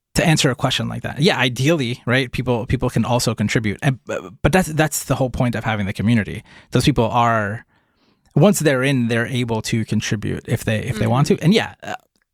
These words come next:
Speaker 1: engagement on social media is v-, uh,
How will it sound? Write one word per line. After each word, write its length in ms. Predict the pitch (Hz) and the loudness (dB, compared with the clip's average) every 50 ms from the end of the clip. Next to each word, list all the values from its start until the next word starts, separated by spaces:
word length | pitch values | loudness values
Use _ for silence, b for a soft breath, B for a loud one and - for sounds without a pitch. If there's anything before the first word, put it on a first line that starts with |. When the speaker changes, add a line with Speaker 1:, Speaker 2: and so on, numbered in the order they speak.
| _ _ _ _ _ _ _ - | _ _ _ _ _ _ _ 0
Speaker 1:
engagement 540 | 170 151 147 143 151 156 156 147 175 170 135 | 2 2 4 2 2 2 2 2 2 0 0
on 80 | 127 120 | -2 -2
social 280 | - 139 123 - 123 | -2 -2 -2 -2 -2
media 280 | 120 123 135 151 165 160 | -2 0 0 0 0 0
is 240 | - 139 131 117 110 | -2 -4 -4 -4 -6
v-, 400 | 107 107 107 127 139 - - - | -8 -10 -12 -14 -16 -12 -8 -6
uh, 320 | - 120 113 107 - - | -6 -4 -4 -6 -8 -10